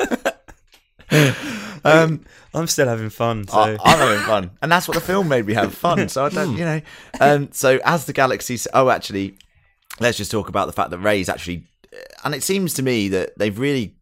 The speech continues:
Speaker 1: gone in on this in the last couple of films. This idea that if you use too much Force energy,
Speaker 2: Yeah.
Speaker 1: you just die.
Speaker 2: Yeah.
Speaker 1: Like Luke did it in, um, obviously Rian Johnson thing, which I, I was okay with. I was a bit sad, obviously, when, when Luke died.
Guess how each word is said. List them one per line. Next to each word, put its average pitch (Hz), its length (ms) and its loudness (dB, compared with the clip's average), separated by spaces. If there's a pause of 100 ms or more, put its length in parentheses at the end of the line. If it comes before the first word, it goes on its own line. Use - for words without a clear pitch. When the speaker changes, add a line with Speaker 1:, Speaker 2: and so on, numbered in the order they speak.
Speaker 1:
gone 113 240 2
in 107 220 0
on 90 180 -4
this 92 280 -4
in 90 100 -6
the 92 80 -2
last 92 260 0
couple 92 220 -8
of 85 80 -8
films. 78 460 -4 (320)
This 113 160 -4
idea 107 340 0
that 98 280 -2
if 175 220 -6
you 165 100 -6
use 135 360 -8
too 131 240 -6
much 131 260 -6
Force 131 360 -4
energy, 80 300 -4
Speaker 2:
Yeah. 104 240 -4 (260)
Speaker 1:
you 143 160 -4
just 170 180 -2
die. 92 360 0 (320)
Speaker 2:
Yeah. 110 200 -10
Speaker 1:
Like 123 340 2 (580)
Luke 139 440 -2
did 113 160 -2
it 113 220 2
in, 104 260 -2
um, 95 400 -2 (300)
obviously 95 480 -6 (180)
Rian 92 300 -4
Johnson 104 340 -6
thing, 117 80 -4
which 120 140 -6
I, - 40 -6 (160)
I 151 120 0
was 143 120 0
okay 87 360 -2
with. 98 300 -4 (100)
I - 60 -6
was 101 100 -4
a - 20 -14
bit - 120 -10
sad, 80 300 -2
obviously, 85 320 -6
when, 82 220 -8 (140)
when 80 180 -8
Luke 80 160 -8
died. 78 380 -4